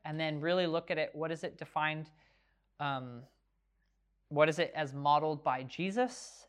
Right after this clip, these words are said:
and then kind of almost look at the structure of,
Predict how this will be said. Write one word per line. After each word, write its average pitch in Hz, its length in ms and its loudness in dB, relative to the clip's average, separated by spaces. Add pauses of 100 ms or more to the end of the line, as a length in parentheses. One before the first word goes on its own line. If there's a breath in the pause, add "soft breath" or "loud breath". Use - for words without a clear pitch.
and 147 160 0
then 156 160 2
kind 185 340 4
of 202 240 0
almost 180 460 -2
look 170 400 2
at 156 260 0
the 143 80 -6
structure 143 920 4 (420 soft breath)
of, 143 340 4